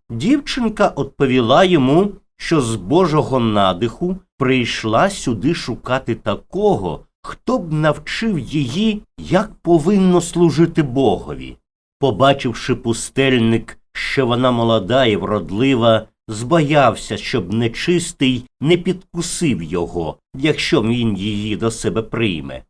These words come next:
Похвалив її за спасенні думки, дав попоїсти їй лопуцьків, кисличок та фініків, напоїв водою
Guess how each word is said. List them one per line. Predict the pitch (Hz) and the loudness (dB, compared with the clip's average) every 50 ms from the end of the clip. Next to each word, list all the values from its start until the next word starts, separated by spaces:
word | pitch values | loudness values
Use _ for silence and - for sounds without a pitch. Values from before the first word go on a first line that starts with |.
| _ - | _ -2
Похвалив | 208 214 208 - 220 220 233 190 147 117 120 120 131 131 131 | -2 -2 -2 -2 -4 -2 0 0 2 0 0 0 0 -2 -2
її | 127 143 165 165 131 156 165 151 | -2 -2 -2 0 0 0 0 0
за | 135 156 160 | 0 -2 -4
спасенні | - - - - 156 151 - - - 160 156 147 147 143 143 131 | -4 -6 -6 -6 -6 -6 -6 -4 -2 0 0 0 2 2 0 0
думки, | 117 135 139 143 135 139 - - 147 143 135 135 135 - _ _ - | 0 0 -2 -2 -2 -4 -4 -2 0 0 0 -2 -4 -12 _ _ -16
дав | 104 90 95 135 147 143 131 120 104 - | -10 -2 2 4 4 4 2 0 -4 -6
попоїсти | - 117 110 - 135 127 107 92 101 135 151 147 143 - - - 113 107 | -6 -6 -4 -2 -2 -2 -2 -2 -4 -6 -6 -6 -6 -8 -8 -4 -4 -4
їй | 101 107 131 127 110 101 | -4 -2 -4 -4 -2 -2
лопуцьків, | 107 117 147 147 - 104 80 - - - - _ _ - 160 170 160 156 143 135 131 - - _ _ _ - | -2 -2 -2 -4 -6 -14 -16 -14 -14 -14 -14 _ _ -6 -2 -2 0 0 -2 -2 -6 -10 -12 _ _ _ -4
кисличок | 247 175 - - - 98 95 117 160 214 - - - - 151 - - - | -2 -2 -2 -4 -6 -4 0 0 0 0 -2 -4 -4 -6 -6 -6 -6 -4
та | - 104 - - _ _ | -4 -4 -4 -4 _ _
фініків, | - 143 151 165 190 202 220 214 208 - 208 208 202 196 202 202 _ _ _ - | -6 -4 -2 -2 -2 -2 -2 -4 -6 -4 -4 -4 -4 -4 -8 -12 _ _ _ -6
напоїв | 131 143 156 143 147 156 156 143 139 151 196 190 156 | -2 0 0 0 2 2 2 2 2 2 0 0 0
водою | 120 113 120 123 131 117 113 165 196 220 226 202 214 214 202 202 | 0 -2 0 0 0 2 4 4 6 6 4 4 0 -4 -6 -6